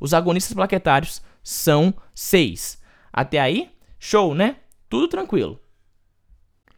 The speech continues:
Então, era isso que eu queria conversar com você hoje, sobre essa ativação plaquetária, que é difícil, eu sei que é difícil, mas ela não é impossível. Basta você dar uma revisada,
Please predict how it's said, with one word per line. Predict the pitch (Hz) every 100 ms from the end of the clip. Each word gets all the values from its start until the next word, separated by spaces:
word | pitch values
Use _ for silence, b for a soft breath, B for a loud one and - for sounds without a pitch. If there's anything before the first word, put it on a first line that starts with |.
| b b b b b
Então, | 247 240 165 131 120
era | - 233 247
isso | 285
que |
eu | 233
queria | 202 190
conversar | 185 170 156
com | 139
você | 143 143 139
hoje, | 113 135 143 - B B
sobre | - 196 190 190
essa | 190 190 196 -
ativação | 185 214 - 185 190 - 214
plaquetária, | 214 190 - 139 147 156 147
que | - 185
é | 208
difícil, | 190 - 139 151 -
eu | - 180
sei | 175 185 202
que |
é | 208
difícil, | - - 139 - - B B
mas | 175 190
ela | 190 190
não | 196
é |
impossível. | 214 208 202 110 139 - b -
Basta | 160 170 -
você | 175 170 160
dar | 156
uma | 160 160
revisada, | 160 156 147 120 127 147